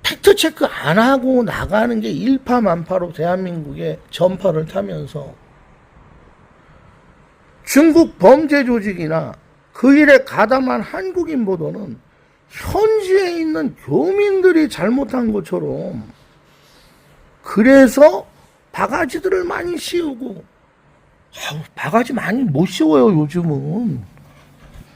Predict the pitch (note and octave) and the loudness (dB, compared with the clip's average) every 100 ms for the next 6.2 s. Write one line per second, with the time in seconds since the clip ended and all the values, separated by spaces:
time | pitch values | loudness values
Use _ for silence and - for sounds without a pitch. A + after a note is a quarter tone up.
0 | _ - - E3+ A#3+ D4 D4 A3 E4 G4 | _ -20 -4 4 6 6 4 2 -2 -4
1 | G4+ G4 D4 A3 G3+ D#4 D4+ B3+ A#3 B3 | -2 0 0 0 0 -2 -2 -2 -2 -2
2 | G#3+ - G3+ D4 E4+ - D#4 C#4 C4 B3 | -4 2 2 2 0 0 -4 -2 0 0
3 | A3 G#3+ G#3+ - - F#4+ F#4+ C4 C#4 D#4+ | 0 2 0 -2 -6 -2 2 2 2 0
4 | E3 D3+ B3 D4 C4+ B3 G#3 A3 A3 G#3+ | 4 6 6 4 4 4 4 0 0 -6
5 | - - B3 E3+ G#3 A3+ G#3+ F3+ C#3 B3+ | -12 -4 0 4 4 4 4 4 2 -2
6 | C4+ C#3+ | -4 -4